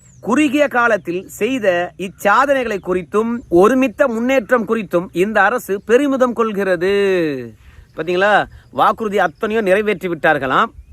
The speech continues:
அதனால வளர்ச்சி ஒருமித்த தன்மையுடன் வளர்ந்து வருதாம். அதனால பெருமிதம் கொள்ளுகின்றார்களாம். ஆனா ஆளுநர் என்ன சொல்றாரு? அரசு ஊழியர்களுக்கும் அதோட ஆசிரியர்களுக்கும் பழைய ஓய்வூதிய திட்டத்தை கொண்டு வந்துட்டீங்களா?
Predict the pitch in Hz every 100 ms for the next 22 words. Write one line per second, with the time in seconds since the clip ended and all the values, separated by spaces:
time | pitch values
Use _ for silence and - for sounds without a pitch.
0 | - _ - - - 190 226 247 180 170
1 | 233 208 175 147 165 - 139 147 208 262
2 | 269 - 277 214 233 240 208 233 185 233
3 | 220 190 165 170 220 - 190 285 247 180
4 | 151 160 - - _ - 208 311 294 247
5 | 240 254 196 226 233 214 202 190 170 170
6 | 202 196 147 110 _ _ _ _ 147 196
7 | 202 180 180 - 214 269 254 208 247 226
8 | 202 190 160 160 170 160 _ _ - 190
9 | 269 - 254 247 233 208 180 165 180 190
10 | 196 - _ _ - 185 233 208 208 214
11 | 160 220 254 262 202 185 - 165 185 -
12 | 190 247 262 233 240 277 240 240 202 190
13 | 170 - 202 214 226 214 185 123 147 190